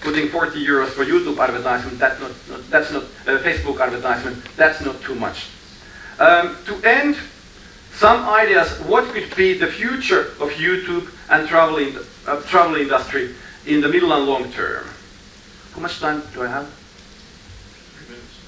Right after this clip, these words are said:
Speaker 1: Three minutes, well, short, yeah. Um, consumers are increasingly searching and watching travel information in video format.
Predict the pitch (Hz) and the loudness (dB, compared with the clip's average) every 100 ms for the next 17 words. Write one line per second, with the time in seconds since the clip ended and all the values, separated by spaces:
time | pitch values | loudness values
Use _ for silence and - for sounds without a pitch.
0 | - 139 123 113 - - - 131 120 113 | -12 -6 -4 -6 -8 -8 -6 -6 -4 -4
1 | - - - 160 175 170 147 - - - | -4 -4 6 6 6 0 -10 -16 -20 -20
2 | - - 120 - - - - - - - | -20 -20 -20 -20 -20 -20 -20 -20 -20 -18
3 | - - 240 285 277 247 214 185 180 180 | -14 -2 2 2 2 4 4 6 4 4
4 | 233 233 214 214 180 156 175 175 170 156 | 2 -4 -4 -2 0 0 2 2 2 -4
5 | 147 - - - - - - - 156 156 | -4 -8 -18 -20 -20 -20 -16 4 4 4
6 | 175 175 160 151 151 160 143 139 151 143 | 0 -2 -4 -2 4 4 4 -2 -4 -6
7 | 139 135 135 135 131 135 123 120 120 95 | -4 -4 -4 -6 -2 -2 -2 -2 -4 -4